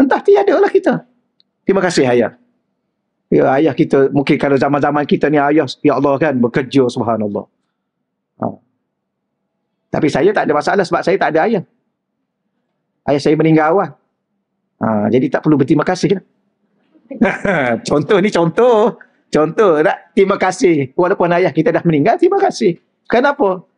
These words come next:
Kerana kita ni zuriat dia. Tak ada dia, tak ada lah kita. Ha, maknanya kalau kita, minta maaf, nanti panjang sangat cerita. Kalau kita dengan ibu dan ayah tak berterima kasih, itu pun dianggap anak yang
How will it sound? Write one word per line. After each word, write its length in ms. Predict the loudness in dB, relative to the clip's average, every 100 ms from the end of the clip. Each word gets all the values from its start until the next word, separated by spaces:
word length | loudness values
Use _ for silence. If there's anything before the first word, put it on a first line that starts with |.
| -4
Kerana 220 | -2 2
kita 180 | 2 4
ni 160 | 4
zuriat 400 | 4 4 4 2
dia. 220 | 2 0 0 -8 _ _ _ _ _ _ _ _ _ _ _ _ _
Tak 160 | -4 0
ada 120 | 2
dia, 140 | 2 2
tak 140 | 0 0
ada 180 | 2 2
lah 40 |
kita. 360 | 2 0 0 -4 -10 _ _ -4
Ha, 100 | -2
maknanya 320 | 0 2 0 -2 _ _ _ _ _
kalau 480 | -2 0 2 2 2
kita, 480 | 0 0 0 2 2
minta 240 | 0 0
maaf, 160 | 0 0
nanti 160 | 0
panjang 320 | 0 0 -2 -2
sangat 240 | -2 -2
cerita. 240 | -2 0
Kalau 480 | 0 0 0 0 0
kita 320 | -2 0 0
dengan 240 | 0 0 -2 -4
ibu 320 | 0 2 2 2
dan 160 | 2
ayah 240 | 2 0 -2
tak 160 | -6 -4
berterima 400 | -4 0 0 0
kasih, 480 | 0 -4 0 -2 -2 _ _ _ _
itu 240 | 0 0
pun 160 | 0 0
dianggap 400 | 0 -2 0 0 0
anak 240 | 0 2
yang 240 | 2 0